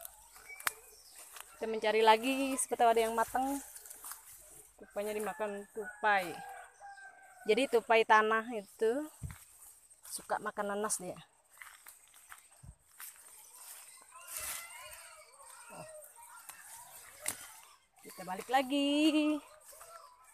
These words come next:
Kita lihat ini matang. Nah, ini bisa diambil.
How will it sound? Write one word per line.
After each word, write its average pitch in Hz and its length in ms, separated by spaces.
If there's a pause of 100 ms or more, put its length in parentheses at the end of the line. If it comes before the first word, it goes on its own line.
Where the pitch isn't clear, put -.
(1200)
Kita 214 240
lihat 233 480
ini 240 160
matang. 254 880
Nah, 202 160
ini 220 160
bisa 220 160
diambil. 220 640